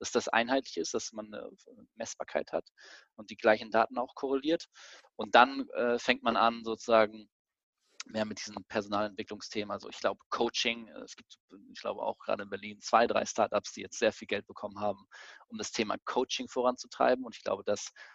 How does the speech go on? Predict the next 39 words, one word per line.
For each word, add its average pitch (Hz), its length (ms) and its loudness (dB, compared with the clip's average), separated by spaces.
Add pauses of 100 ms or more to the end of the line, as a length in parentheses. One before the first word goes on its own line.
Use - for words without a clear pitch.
(380)
berührt 113 320 2
sehr 120 160 10
stark 120 280 8
den 117 120 -4
Punkt, 120 300 -12
den 117 60 -8
ich 107 100 -8
gerade 113 180 4
eben 123 280 2
genannt 113 340 2
habe, 110 220 2
mit, 104 200 -12
dass - 200 -6
Führungskräfte 110 640 -4
jetzt - 280 -2 (640)
mehr 123 220 10
in 131 60 8
die 123 60 4
Verantwortung 123 540 4
genommen 117 280 -2
werden, 117 220 4
das 104 180 -2 (160)
Team 120 240 -2
auch, 110 400 0 (100)
ähm, 101 560 -6 (1080)
sag 101 100 -2
ich 104 60 -6
nicht 107 140 -10
nur 107 100 -14
mit 104 100 -14
ihrem 98 180 -8
Wissen 120 220 -6
zu - 140 -14
führen, 113 240 -12
sondern 101 280 -10
auch - 240 -6
als, - 340 -10
als, - 540 -10
ähm, 107 320 -20